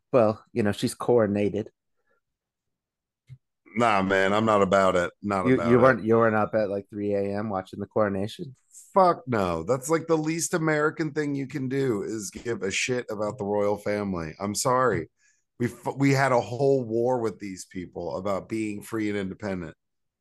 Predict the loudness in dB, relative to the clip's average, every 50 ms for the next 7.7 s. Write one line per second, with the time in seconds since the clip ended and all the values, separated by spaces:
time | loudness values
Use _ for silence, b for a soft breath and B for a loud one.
0 | _ _ _ _ _ _ _ _ _ _ _ _ _ _ _ _ _ -6 -4 -2
1 | -2 0 2 4 4 4 4 2 0 2 2 2 2 2 2 2 0 2 2 2
2 | 0 -2 -4 -4 -6 -6 -6 -6 -6 -6 -6 -4 -2 -2 0 0 0 0 0 0
3 | 0 0 0 -2 -4 -4 -4 -4 -4 -4 -4 -4 -6 -6 -6 -6 -6 -6 -4 -4
4 | -4 -4 -4 -4 -4 0 0 2 2 2 0 0 -2 -4 -4 -6 -10 -8 -4 -4
5 | -4 -4 -4 -8 -12 _ _ _ _ _ _ _ _ _ _ _ -14 -12 -12 -10
6 | -10 -8 -6 -4 -4 -2 -2 -2 -2 -2 -4 -6 -8 -4 -4 -4 -2 0 -2 0
7 | -2 -2 -4 -6 -6 -6 -4 -2 0 0 -2 -2 -4 -8